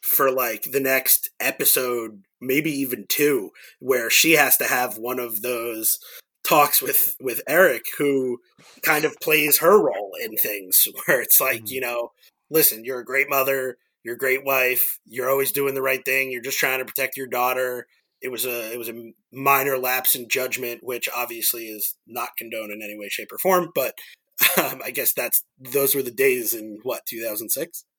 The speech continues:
Speaker 2: Um, Eric's worst moment, um, I had three. Um, one of them was de-, declining Matt when he came for his blessing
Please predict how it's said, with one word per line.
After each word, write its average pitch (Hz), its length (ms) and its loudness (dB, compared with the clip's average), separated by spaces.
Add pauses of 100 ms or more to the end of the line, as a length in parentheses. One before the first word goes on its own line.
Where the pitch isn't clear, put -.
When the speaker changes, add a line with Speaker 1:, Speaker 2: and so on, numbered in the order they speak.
(220)
Speaker 2:
Um, 135 200 -6 (100)
Eric's 175 480 0 (180)
worst 131 340 -8
moment, 123 360 -6 (400)
um, 123 400 -2 (100)
I 143 120 0
had 160 240 2
three. 127 800 -6 (340)
Um, 123 380 -2 (160)
one 139 220 -2
of 175 60 -2
them 175 200 -2
was 143 180 -4
de-, 131 140 -8 (140)
declining 147 580 -4
Matt 135 300 0 (260)
when 139 300 -4
he 135 80 -8
came 131 320 -8
for 131 220 -4
his 120 120 -6
blessing 123 560 -6